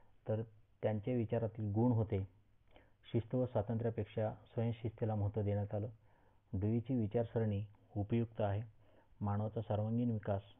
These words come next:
यामधून होतो, व्यक्तीबरोबर समाजाचे हित पाहिले गेले आहे. वर्तमान काळातील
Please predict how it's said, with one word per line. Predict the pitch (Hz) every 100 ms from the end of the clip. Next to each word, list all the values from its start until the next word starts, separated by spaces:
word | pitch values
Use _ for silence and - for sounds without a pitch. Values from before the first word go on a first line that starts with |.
| - -
यामधून | 101 101 98
होतो, | 95 98 107 110 - -
व्यक्तीबरोबर | 101 - 127 117 110 117 -
समाजाचे | 107 107 107 - 98
हित | 113 - -
पाहिले | 98 101 101
गेले | 101 98
आहे. | 92 101 - - - - - - -
वर्तमान | 104 104 123 135
काळातील | 139 117 110